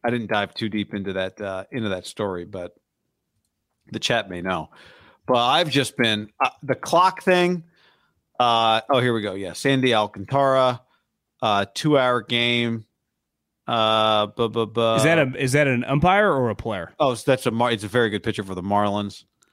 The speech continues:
Speaker 2: You're saying he
Speaker 1: Won, won the
Speaker 2: operates
Speaker 1: Cy Young last year. <laughs>
Speaker 2: operates extra quick, or just mowing
Speaker 1: He's,
Speaker 2: guys
Speaker 1: he's
Speaker 2: down?
Speaker 1: fast anyway, but, um, this game he was mowing.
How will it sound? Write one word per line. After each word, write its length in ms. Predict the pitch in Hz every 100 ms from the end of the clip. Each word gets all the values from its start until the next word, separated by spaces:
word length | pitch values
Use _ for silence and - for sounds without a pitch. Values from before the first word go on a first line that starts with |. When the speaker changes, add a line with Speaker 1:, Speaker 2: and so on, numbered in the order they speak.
| _
Speaker 2:
You're 140 | 139 120
saying 220 | 131 120
he 100 | 110
Speaker 1:
Won, 120 | 117 127
won 160 | 160
the 80 | 147
Speaker 2:
operates 120 | 123 156
Speaker 1:
Cy 120 | 135
Young 220 | 135 123
last 360 | 123 110 101 -
year. 220 | 110 107 - -
<laughs> 180 | - -
Speaker 2:
operates 400 | 135 135 127 127
extra 300 | 131 - 113
quick, 360 | 139 151 - -
or 140 | 123
just 180 | 123 113
mowing 280 | 120 123 113
Speaker 1:
He's, 80 | 107
Speaker 2:
guys 180 | 107 160
Speaker 1:
he's 140 | 170
Speaker 2:
down? 100 | 95
Speaker 1:
fast 320 | 196 160 -
anyway, 560 | 160 156 135 117 110 107
but, 460 | 87 120 113 107 - _
um, 480 | 127 110 98 95 95 - _ _ _ _ _ _ _
this 360 | 143 123 143 -
game 260 | 131 117
he 140 | 110 117
was 200 | 107 90
mowing. 640 | 110 117 110 101 98 104